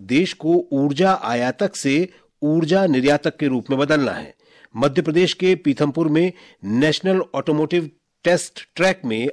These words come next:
आयोजित एक कार्यक्रम में उन्होंने कहा कि भारत लगातार वैकल्पिक ऊर्जा स्रोतों को बढ़ावा दे रहा है। श्री गडकरी ने हाइड्रोजन को भविष्य का ईंधन बताया और कहा कि सरकार और कई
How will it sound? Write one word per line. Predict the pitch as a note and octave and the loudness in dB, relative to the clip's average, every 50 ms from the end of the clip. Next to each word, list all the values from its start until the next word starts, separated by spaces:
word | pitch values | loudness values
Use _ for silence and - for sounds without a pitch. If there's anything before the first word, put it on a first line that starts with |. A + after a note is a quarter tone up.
| - - | -4 -2
आयोजित | C3 C3 C#3 C3+ C3 D#3 D3+ - | 0 0 0 0 -2 -4 -2 -2
एक | E3 C#3+ - - | -4 -4 -2 -2
कार्यक्रम | C3 B2 B2 B2 - E3 D#3+ | -2 -2 -2 -2 -4 -2 -2
में | D#3 D3+ | 0 0
उन्होंने | C#3 C3 C3 B2+ B2+ | 0 0 0 -2 -2
कहा | B2 - C3 C#3 C#3+ A#2 F#2 - - - - _ _ - | -2 -2 -2 0 0 -2 -2 -4 -12 -20 -20 _ _ -10
कि | C3 A#2 | -8 -8
भारत | F#2+ E2+ - B2 C#3+ E3+ E3 - C#3 | -8 -6 -4 -2 -2 -2 -2 -2 -4
लगातार | B2+ C3 C3 F3 E3+ D#3+ D3 D3+ D3+ C#3 | -4 -2 -2 0 0 2 2 2 0 0
वैकल्पिक | A2+ A#2+ A#2+ A2+ - C#3+ C3+ - F3+ E3+ - - | -2 -4 -4 -2 -2 -2 -2 -2 -4 -4 -6 -6
ऊर्जा | - - C3 C3 B2+ C3 C#3 | -6 -4 -4 -2 -2 -2 -4
स्रोतों | C3 - - A#2+ A2+ G#2+ C3+ | -4 -6 -8 -10 -8 -6 -6
को | A#2+ - C#3 | -6 -4 -4
बढ़ावा | A2 G#2 G#2 A2 G#2 G#2+ | -2 -2 -2 -2 -4 -4
दे | G2+ G2+ G2+ | -6 -6 -6
रहा | G2+ G#2 G#2+ B2 | -4 -2 -2 -2
है। | A2 E2+ - - - _ _ _ - _ _ | -4 -4 -6 -12 -20 _ _ _ -20 _ _
श्री | - - C3 A#2 | -8 -6 -4 -2
गडकरी | G#2 A#2 A2 - C3+ B2+ C3+ | -2 -4 -4 -4 -4 -2 -2
ने | C3 C#3 D#3 F3 F3 - - _ | 0 -2 -2 -4 -6 -12 -20 _
हाइड्रोजन | - - A#2+ A#2+ A2+ A2 C3+ D3 C#3+ E3+ E3 D3+ | -8 -6 -6 -4 -4 -4 -4 -2 -2 -2 -4 -2
को | - D#3+ D#3+ | -4 -4 -4
भविष्य | B2+ - G2+ B2+ C#3+ - - | -4 -4 -6 -6 -4 -4 -4
का | D3 D3 D3 | -4 -4 -2
ईंधन | A#2+ A2 G#2 G#2+ B2+ C3+ | -2 -4 -4 -2 -2 -2
बताया | C3+ C3+ - C3+ C3 C3+ C#3 C#3+ C#3+ - - - - _ | -2 0 0 0 0 0 0 -2 -4 -8 -12 -20 -16 _
और | - A2+ A#2 | -6 -6 -4
कहा | - C3+ C3 D3 C#3+ G#2 F2 | -4 -4 -2 0 -2 -2 -2
कि | - - B2 | -6 -10 -8
सरकार | - C#3 B2 A2+ - C3 C3 C#3+ D3+ D#3+ | -6 -6 -8 -4 0 0 2 2 2 0
और | - - C3 B2+ A#2+ - - | -2 -4 -6 -6 -6 -4 -4
कई | C#3+ C#3+ D3+ D3+ | -2 0 2 0